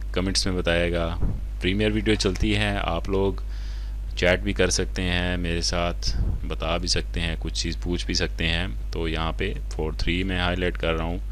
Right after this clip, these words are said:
अच्छा जी, चलते हैं अपने open की तरफ।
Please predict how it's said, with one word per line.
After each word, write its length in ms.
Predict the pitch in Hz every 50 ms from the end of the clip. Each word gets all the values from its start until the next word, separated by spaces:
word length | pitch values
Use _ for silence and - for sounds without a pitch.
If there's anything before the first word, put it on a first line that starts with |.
| - - - - - - - - - - - - - - - - - -
अच्छा 240 | - 82 - - 92
जी, 160 | 90 90 87 85
चलते 320 | - 92 95 95 - 113 107
हैं 220 | 107 107 107 104
अपने 360 | 98 92 - - 92 90 90 87
open 320 | 76 82 85 - - 98 104
की 120 | - 107 98
तरफ। 440 | - 98 95 92 92 - - -